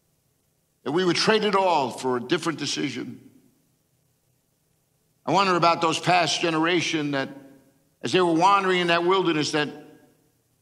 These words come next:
those among them, they came to that conclusion. It would have been so much better if they had just heeded God's word. Lord, help us to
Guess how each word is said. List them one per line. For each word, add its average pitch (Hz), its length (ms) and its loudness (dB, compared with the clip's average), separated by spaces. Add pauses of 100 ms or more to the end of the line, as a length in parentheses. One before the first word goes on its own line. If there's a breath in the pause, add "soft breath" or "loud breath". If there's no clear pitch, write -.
(180)
those 170 320 2
among 180 320 2
them, 156 480 -2 (1400)
they 135 100 -2
came 180 260 0
to 170 120 0
that 160 180 0
conclusion. 151 760 -4 (1300)
It 143 60 -4
would 156 60 2
have 160 80 0
been 165 100 0
so 196 160 0
much 185 240 -4
better 156 420 0 (1400)
if 127 140 -10
they 151 140 0
had 147 100 0
just 147 220 -2
heeded 156 360 -2
God's 131 340 -2
word. 107 400 -8 (4000)
Lord, 156 180 2
help 190 220 2
us 156 220 -2
to 117 380 -4